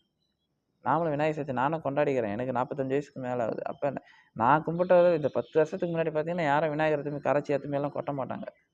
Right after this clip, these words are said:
விநாயகர் சதுர்த்தி நாங்க கும்பிடுவோம். அவருக்கு பிடிச்சதெல்லாம் படைச்சு வச்சு நாங்க சந்தோஷமா சாப்பிடுவோம். எனவே நீர்நிலைகளை கரைக்க முடியாதவர்கள்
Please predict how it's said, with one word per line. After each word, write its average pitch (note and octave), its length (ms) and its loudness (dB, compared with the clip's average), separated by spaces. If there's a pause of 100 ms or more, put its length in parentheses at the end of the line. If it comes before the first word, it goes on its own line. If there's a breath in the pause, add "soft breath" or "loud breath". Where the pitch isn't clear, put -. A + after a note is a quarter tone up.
(1120)
விநாயகர் C#3+ 340 0
சதுர்த்தி C3+ 100 -6
நாங்க B2 260 -4
கும்பிடுவோம். B2+ 420 -6 (380 soft breath)
அவருக்கு C#3 400 2
பிடிச்சதெல்லாம் C#3+ 360 -2
படைச்சு C3+ 180 0
வச்சு C3+ 220 -2
நாங்க B2+ 340 -4
சந்தோஷமா C#3+ 420 0
சாப்பிடுவோம். A#2+ 380 -2 (960)
எனவே D3+ 360 -2 (380)
நீர்நிலைகளை D#3+ 1040 4 (360)
கரைக்க E3+ 440 6
முடியாதவர்கள் C#3+ 800 8